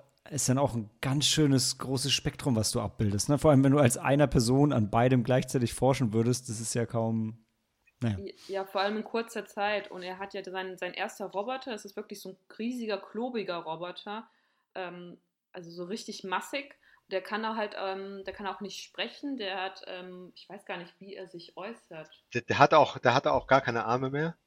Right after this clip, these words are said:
Speaker 3: <laughs>
Speaker 2: Ja, stimmt auch, ja.
Speaker 3: Ja.
Speaker 2: Und
Speaker 3: Also
Speaker 2: dann war
Speaker 3: irgendwie ist es so, gleichzeitig fehlen dem irgendwie die Ressourcen, ne?
Speaker 2: Mhm.
Speaker 3: So für, für Roboterteile.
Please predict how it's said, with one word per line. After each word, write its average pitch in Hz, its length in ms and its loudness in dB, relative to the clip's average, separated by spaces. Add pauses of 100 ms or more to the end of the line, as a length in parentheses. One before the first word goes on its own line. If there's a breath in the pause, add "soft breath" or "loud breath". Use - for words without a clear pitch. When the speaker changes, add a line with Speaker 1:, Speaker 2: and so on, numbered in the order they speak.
Speaker 3:
<laughs> - 380 0
Speaker 2:
Ja, 202 220 -2
stimmt 220 420 -6
auch, 175 240 -10
ja. 175 200 -14 (100)
Speaker 3:
Ja. 107 340 -6 (640 loud breath)
Speaker 2:
Und 196 180 -6
Speaker 3:
Also 139 240 4
Speaker 2:
dann 139 80 2
war 156 60 4
Speaker 3:
irgendwie 165 540 0
ist - 340 -2
es - 220 0
so, 139 200 6
gleichzeitig 180 1300 8 (140)
fehlen 180 500 6
dem 156 180 4
irgendwie 160 440 -4
die 135 180 -8
Ressourcen, 185 800 0
ne? 185 340 0
Speaker 2:
Mhm. 202 320 -4
Speaker 3:
So 127 460 2
für, 131 880 8
für 131 300 0
Roboterteile. 175 1080 6